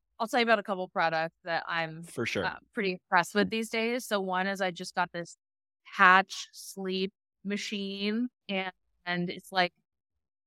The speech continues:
Speaker 1: a mobile controlled, you know, it has, like, these sounds and lights, and, like, there's definitely science behind it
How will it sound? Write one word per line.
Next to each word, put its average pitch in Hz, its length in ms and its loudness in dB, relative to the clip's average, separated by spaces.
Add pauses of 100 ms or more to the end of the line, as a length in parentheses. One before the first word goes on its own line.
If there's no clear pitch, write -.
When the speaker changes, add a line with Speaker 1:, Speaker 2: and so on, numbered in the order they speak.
(100)
Speaker 1:
a 233 120 4
mobile 220 440 10
controlled, 208 1000 2 (220)
you 196 80 -10
know, 196 80 2
it 190 60 -2
has, 190 280 4
like, 190 200 -2
these 190 140 -12
sounds 247 580 4
and 196 140 -6
lights, 226 440 6
and, 202 100 -2
like, 180 240 0
there's 190 160 -8
definitely 196 300 -4
science 170 460 -6
behind 175 400 -4
it 165 140 -4